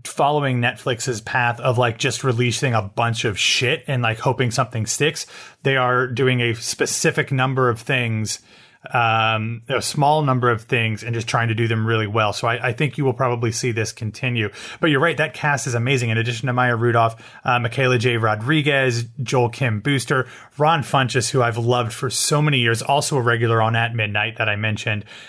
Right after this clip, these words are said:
Nate Faxon is great, and Adam Scott, who's a star of Severance, plays, uh,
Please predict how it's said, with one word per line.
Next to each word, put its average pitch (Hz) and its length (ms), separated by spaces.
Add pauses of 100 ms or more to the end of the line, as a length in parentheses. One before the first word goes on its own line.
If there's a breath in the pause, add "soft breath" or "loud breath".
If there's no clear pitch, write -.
(120)
Nate 139 240
Faxon 131 480
is 117 160
great, 131 280
and 139 300
Adam 135 240
Scott, 156 300
who's 113 160
a 110 60
star 127 260
of 117 80
Severance, 131 420
plays, 120 560 (420 loud breath)
uh, 123 260